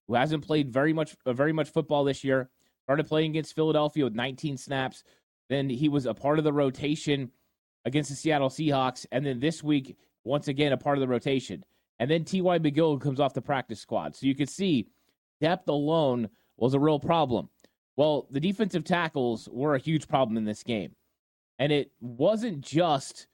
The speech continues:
you know, Kalia Davis and T Y McGill, but Kevin Givens and Javon Kinlaw struggled at times as well. Now, I will give credit to Javon Kinlaw.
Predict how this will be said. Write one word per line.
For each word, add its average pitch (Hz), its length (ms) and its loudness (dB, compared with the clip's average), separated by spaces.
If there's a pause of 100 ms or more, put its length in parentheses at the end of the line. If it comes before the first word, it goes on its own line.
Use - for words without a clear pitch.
(440)
you 127 80 2
know, 127 60 2
Kalia 160 340 2
Davis 143 280 2
and 127 100 -6
T 147 140 0
Y 131 180 4
McGill, 113 380 0
but 107 140 -2
Kevin 185 360 0
Givens 151 380 0
and 131 320 0
Javon 131 340 -2
Kinlaw 139 360 0
struggled 123 400 0
at 110 180 -2
times 117 300 -4
as 104 120 -12
well. 117 300 2
Now, 113 280 -2 (400)
I 202 140 2
will 247 120 2
give 170 260 0
credit 160 280 0
to 139 80 -4
Javon 123 360 -2
Kinlaw. 107 380 -6